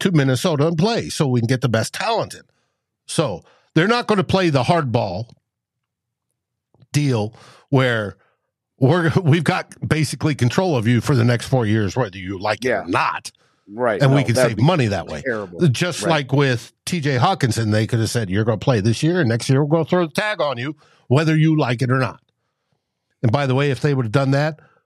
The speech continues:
Speaker 1: we, they would have had to spend more money than they did right now with that extension.
Speaker 2: Mm-hmm.
Speaker 1: We didn't get into that, but that was a good deal. Yes, Davy Chains, Alan Page was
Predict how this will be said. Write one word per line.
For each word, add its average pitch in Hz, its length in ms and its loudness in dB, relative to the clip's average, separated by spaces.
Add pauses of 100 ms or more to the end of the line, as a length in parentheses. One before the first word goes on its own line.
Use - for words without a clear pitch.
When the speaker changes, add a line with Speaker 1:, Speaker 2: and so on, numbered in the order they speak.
(120)
Speaker 1:
we, 139 180 4
they 139 180 0
would 135 120 2
have 139 180 0
had 131 40 0
to 113 60 0
spend 139 320 -2
more 143 200 2
money 127 260 2
than 110 200 0
they 90 120 0
did 104 360 0
right 104 220 0
now 87 220 0
with 87 240 0
that 85 240 -8
extension. 95 600 -4
Speaker 2:
Mm-hmm. 135 140 -6 (560)
Speaker 1:
We 107 80 2
didn't 85 120 0
get 113 120 4
into 127 160 2
that, 85 180 -10
but 131 100 0
that 151 160 2
was 120 160 0
a 117 60 0
good 104 180 -2
deal. 95 180 -6 (1400)
Yes, 131 220 2
Davy 120 220 2
Chains, 135 440 0 (500)
Alan 113 220 2
Page 104 320 0
was 95 220 -4